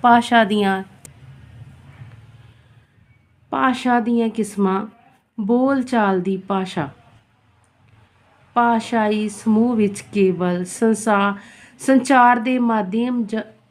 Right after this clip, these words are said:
ਵਜੋਂ ਵਰਤੀ ਜਾਂਦੀ ਭਾਸ਼ਾ ਨੂੰ ਬੋਲਚਾਲ ਦੀ ਭਾਸ਼ਾ ਕਿਹਾ ਜਾਂਦਾ ਹੈ।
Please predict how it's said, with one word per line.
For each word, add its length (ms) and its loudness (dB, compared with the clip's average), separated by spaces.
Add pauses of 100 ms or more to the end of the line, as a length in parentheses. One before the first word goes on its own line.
(160)
ਵਜੋਂ 420 -2
ਵਰਤੀ 540 -2
ਜਾਂਦੀ 480 -2
ਭਾਸ਼ਾ 560 -6
ਨੂੰ 320 -6
ਬੋਲਚਾਲ 800 -2
ਦੀ 160 -4
ਭਾਸ਼ਾ 560 -6 (120)
ਕਿਹਾ 300 -2
ਜਾਂਦਾ 420 -6
ਹੈ। 240 -12